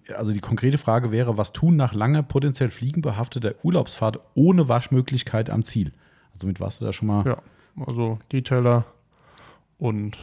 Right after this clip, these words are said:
Speaker 2: wenn halt alle Stricke <laughs> reißen und man ein Flecht dabei hat, ähm, Buggeout oder Roadtrip, wenn man
Speaker 1: Ja.
Speaker 2: keine Keramikversiegelung <laughs> unbedingt drauf hat.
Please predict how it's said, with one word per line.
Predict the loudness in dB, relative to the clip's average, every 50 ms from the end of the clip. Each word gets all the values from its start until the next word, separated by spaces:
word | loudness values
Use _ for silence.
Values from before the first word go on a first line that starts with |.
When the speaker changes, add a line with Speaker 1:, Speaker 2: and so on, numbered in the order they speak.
| -20 -18 _
Speaker 2:
wenn | -6 -4 -2 0 0
halt | 0 -2 -2 -4 -4
alle | -2 0 -2
Stricke | -2 -4 -8 -14 -14 -12 -8 -8 -6 -4
<laughs> |
reißen | -4 -4 -4 -4 -2 0 0 0 0 -2
und | -4 -4 -2 -2
man | -2 -2 -2 -4 -4 -6
ein | -6
Flecht | -6 -4 -2 0 0 0 -2 -6
dabei | -6 -4 -2 -2 0
hat, | -2 -2 -4 -6 -14 -20 -20 -20 -20 -20 _ _ _
ähm, | -6 -4 -4 -4 -6 -8 -10 -14 _ _ _ _ _
Buggeout | 0 0 0 0 0 -2 -2 -2 -2 -2
oder | -2 -2 0 0 0 0 0 0
Roadtrip, | 0 -2 -2 -2 -4 -6 -6 -6 -8 -12 -14 _ -20 -20 -14 -10
wenn | -4 2 2 4 4 4
man | 2 0 0
Speaker 1:
Ja. | 0
Speaker 2:
keine | 0 0 0 -2
Keramikversiegelung | -4 -4 -4 -4 -4 -4 -4 -6 -6 -4 -4 -4 -4 -2 -2
<laughs> | -2 -2
unbedingt | 0 -2 -2 -2 -4 -4
drauf | -8 -8 -8
hat. | -12 -18 -18